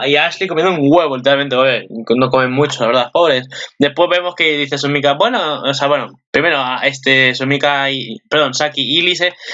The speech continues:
le dicen, "Nos vamos a perder", y empieza a comer un huevo y tal, y pues, <laughs> no, ves de repente Sumika cogiendo un poquitito y tal, llega Yukino y dice, "Vamos a comer, ¿verdad? Un poquito de Yukino", y Yukino se trae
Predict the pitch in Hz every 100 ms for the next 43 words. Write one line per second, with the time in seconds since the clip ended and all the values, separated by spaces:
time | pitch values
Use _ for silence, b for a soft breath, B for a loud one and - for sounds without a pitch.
0 | B 170 151 160 160 170 190 185 151 170
1 | 165 120 131 127 127 120 131 143 139 131
2 | 151 156 123 110 107 - 123 131 - B
3 | B B 127 147 165 151 160 156 147 151
4 | 151 147 139 151 143 143 175 190 233 226
5 | 226 226 233 233 - B _ - 135 160
6 | 160 160 156 170 170 170 185 233 240 226
7 | 190 190 190 185 185 180 175 165 175 160
8 | 123 131 135 120 127